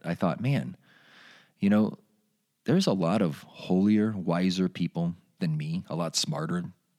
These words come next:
than me that have thought about these questions." I, I started to learn about people like the great Saint Augustine. <laughs> You know, what an incredible intellect he was. And then the doctor, the angelic doctor, Saint Thomas Aquinas.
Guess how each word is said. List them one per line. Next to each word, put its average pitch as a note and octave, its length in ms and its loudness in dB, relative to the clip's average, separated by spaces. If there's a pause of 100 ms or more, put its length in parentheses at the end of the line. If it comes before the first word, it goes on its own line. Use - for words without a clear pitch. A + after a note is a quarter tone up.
(580)
than A2+ 240 4
me F#2 240 4
that F#2+ 220 0
have F2+ 100 -2
thought D#2+ 300 -4
about F#2 260 0
these G2+ 160 2
questions." G2 600 0 (640)
I, A#2 200 4
I A2+ 100 2
started B2+ 280 4
to G#2 80 6
learn F#2+ 240 6
about G2 180 4
people F#2+ 220 2
like E2+ 200 2 (220)
the F#2 80 0
great F2+ 280 0
Saint F#2 280 6
Augustine. E2+ 640 2
<laughs> - 60 -8 (580)
You F2 80 2
know, D2+ 100 2
what G2 260 4
an D#2+ 100 2
incredible F2 440 2
intellect E2+ 400 2
he F#2+ 80 2
was. D2+ 220 0
And D#2+ 100 2
then E2+ 200 4
the D#2+ 120 0
doctor, E2+ 640 0 (100)
the E2+ 100 2
angelic F#2 320 2
doctor, F#2 260 0
Saint F#2+ 220 2
Thomas G2 400 0
Aquinas. - 760 2